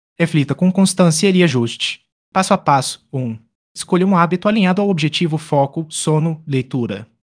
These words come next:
Dois. Defina microação que dependa só de você ler cinco páginas. Três. Associe a rotina existente após o café. Quatro. Anote por sete dias e ajuste.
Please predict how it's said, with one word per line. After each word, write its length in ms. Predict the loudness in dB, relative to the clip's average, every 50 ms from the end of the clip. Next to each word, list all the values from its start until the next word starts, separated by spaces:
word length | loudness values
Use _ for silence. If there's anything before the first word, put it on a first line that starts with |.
| _ 0
Dois. 420 | 2 4 4 4 2 0 -4 -8 _ _ _ _ _ _ -4
Defina 320 | -2 0 2 2 2 2
microação 640 | 2 2 0 -2 0 2 2 2 2 2 2 2
que 100 | 2 2
dependa 400 | 2 0 0 0 2 0 2 2
só 160 | 0 0 0 -2
de 100 | 0 0
você 220 | -2 -2 0 0
ler 200 | 2 2 2 0
cinco 320 | 0 0 -2 0 -2 -4
páginas. 800 | -2 2 2 2 2 0 -2 -6 -8 -8 -8 -8 -8 -8 -8 _ _ _ _ _ _ 0
Três. 420 | 2 4 4 4 2 0 -8 _ _ _ _ _ _ -4
Associe 500 | -2 -2 -2 -2 -4 -2 -2 -2 -2 0
a 20 |
rotina 500 | 0 0 -2 -2 -2 -2 -2 -2 -2 -4 -4
existente 560 | -6 -4 -4 -4 -4 -4 -2 -2 -2 0 -2
após 300 | -4 -2 0 0 0 0
o 40 | -2
café. 540 | -2 -4 -6 -6 -6 -8 -10 -8 -10 -10 -14 _ _ _ _ _ _ _
Quatro. 340 | -2 -2 0 -2 -2 -10 -16 _ _ _ _ _ _ _ _
Anote 320 | -2 2 2 2 2 2 0
por 160 | 0 0 0
sete 320 | 0 0 0 0 0 0
dias 260 | 0 2 4 4 4 4
e 40 |
ajuste. 520 | 2 2 2 0 -2 -4 -6 -8 -8 _